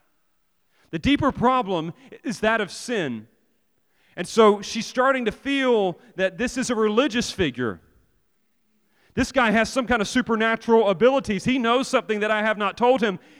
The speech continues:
And so what she does is probably, I don't know for sure, but it seems as if,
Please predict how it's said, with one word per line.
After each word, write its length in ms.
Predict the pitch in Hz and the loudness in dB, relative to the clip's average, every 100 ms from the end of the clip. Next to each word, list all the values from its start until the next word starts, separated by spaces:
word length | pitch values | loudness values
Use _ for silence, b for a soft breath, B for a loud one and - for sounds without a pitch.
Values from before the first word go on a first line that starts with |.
| B 196 | B -10
And 80 | |
so 120 | - 226 | 0 2
what 160 | 233 | 2
she 200 | 202 240 | 2 -2
does 480 | 170 233 311 254 247 | 2 2 2 0 -2
is 200 | 247 - b b _ | -6 -6 b b _
probably, 720 | - 311 320 240 196 170 165 | -8 -4 -4 -6 -8 -6 -4
I 100 | 240 | -2
don't 220 | 254 220 | -2 -2
know 180 | 220 220 | -2 -2
for 160 | 220 214 | -2 -6
sure, 240 | - 240 | 0 0
but 140 | 202 | 0
it 100 | 220 | -4
seems 400 | - 294 359 403 | -6 -4 -2 -2
as 180 | 269 226 | -4 0
if, 160 | 247 | -2